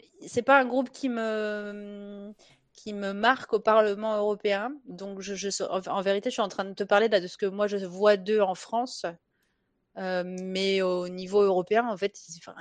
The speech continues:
ils, je les ai pas vus. Autant, tu vois, par exemple, euh, euh, L F I, Manon Aubry, euh, bon, faut dire, elle est, elle est chef du groupe. Euh, elle, elle, c'est une députée qui existe énormément. Elle est,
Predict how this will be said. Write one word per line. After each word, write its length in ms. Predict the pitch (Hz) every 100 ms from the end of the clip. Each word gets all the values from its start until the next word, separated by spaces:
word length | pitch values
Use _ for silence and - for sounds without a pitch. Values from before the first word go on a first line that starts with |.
| -
ils, 580 | - - - - 113 _ _ _ _ _
je 120 | 180
les 80 | 175
ai 40 |
pas 140 | 180
vus. 140 | 160 160 _ -
Autant, 300 | 220 269 285
tu 140 | -
vois, 100 | 233
par 140 | 226 202
exemple, 240 | 226 226
euh, 320 | 190 180 175 196 - - _ _
euh, 300 | 190 180 175
L 180 | 190 196
F 160 | - 240
I, 140 | 240
Manon 320 | 202 175 175
Aubry, 320 | 185 208 226
euh, 320 | 175 151 123 - -
bon, 180 | 160 -
faut 140 | -
dire, 120 | 180 202
elle 120 | 175
est, 60 |
elle 140 | 170 190
est 60 |
chef 180 | 180 190
du 140 | 175 190
groupe. 200 | 220 220 _ _ _ -
Euh, 260 | 180 170 165
elle, 220 | - 180 -
elle, 220 | 190 175
c'est 140 | - 185
une 80 |
députée 340 | 185 180 196 254
qui 80 | 214
existe 380 | 185 226 - -
énormément. 640 | 226 208 156 220 240 190 160
Elle 140 | 170
est, 340 | 165 165 -